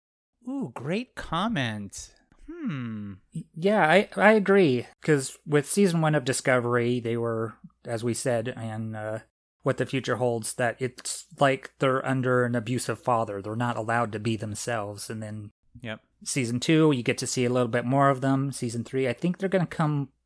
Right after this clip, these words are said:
Speaker 2: fully formed. And I guess that happens with a lot of series. It's around the third <laughs> year that it really finds its feet. So I
Speaker 1: Yeah.
Speaker 2: think it'll be interesting to see them living by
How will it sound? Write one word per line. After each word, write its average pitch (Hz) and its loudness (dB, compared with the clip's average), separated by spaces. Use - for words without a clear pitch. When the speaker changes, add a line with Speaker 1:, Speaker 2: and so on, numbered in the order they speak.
Speaker 2:
fully 120 0
formed. 95 -10
And 104 -14
I 113 -14
guess 127 -2
that 123 -4
happens 120 -2
with 113 -6
a 120 -2
lot 120 0
of 101 -8
series. 101 -8
It's - -14
around 117 -4
the 117 -2
third 135 2
<laughs> - -20
year 143 4
that 120 -2
it 127 -2
really 127 0
finds 113 -2
its - -10
feet. - -10
So 113 -6
I 113 -10
Speaker 1:
Yeah. 127 -6
Speaker 2:
think - -4
it'll 170 -2
be 156 -2
interesting 143 -2
to 120 -2
see 120 -2
them 120 0
living 147 4
by 113 0